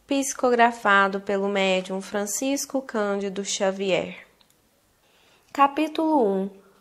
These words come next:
O psicógrafo. Encerrada a conversação referente aos problemas de intercâmbio com os habitantes da esfera carnal, o instrutor Alexandre, que desempenha elevadas funções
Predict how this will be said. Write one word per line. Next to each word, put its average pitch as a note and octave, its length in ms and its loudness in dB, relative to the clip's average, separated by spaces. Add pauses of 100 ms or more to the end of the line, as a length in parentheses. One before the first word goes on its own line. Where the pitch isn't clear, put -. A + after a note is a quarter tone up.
(360)
O D4+ 120 2
psicógrafo. F#3+ 1200 0 (880)
Encerrada G#3+ 1120 4 (120)
a A3+ 80 4
conversação G#3 1300 0 (420)
referente D#4 640 2
aos D#4 180 4
problemas C4+ 800 2
de A#3+ 80 -2
intercâmbio A3+ 840 0
com G#3+ 200 -2
os G3 140 -2
habitantes G#3+ 800 -2
da F#3+ 180 4
esfera F#3+ 500 0
carnal, F#3 800 0 (480)
o - 140 -2
instrutor D#4+ 640 2
Alexandre, G3 1120 2 (320)
que B3 140 -2
desempenha B3+ 720 4
elevadas D4 760 4
funções F#3+ 760 0